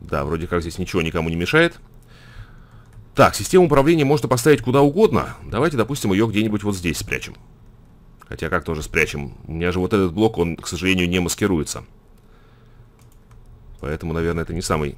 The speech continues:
хороший вариант. Его нужно действительно спрятать, попробовать. Я могу его спрятать, допустим, вот сюда, под голодный сундук.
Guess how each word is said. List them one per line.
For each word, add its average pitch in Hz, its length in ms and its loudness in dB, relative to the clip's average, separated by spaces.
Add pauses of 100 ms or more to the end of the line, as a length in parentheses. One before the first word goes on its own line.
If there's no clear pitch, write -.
хороший 73 420 -8
вариант. 71 380 -8 (540)
Его 98 220 0
нужно 110 220 0
действительно 107 360 -2
спрятать, 113 400 2
попробовать. 69 480 -8
Я 87 80 0
могу 110 180 0
его 113 100 4
спрятать, 113 340 2
допустим, 90 380 -2
вот 80 120 -4
сюда, 101 180 0
под 87 140 -4
голодный 85 320 0
сундук. 69 380 -8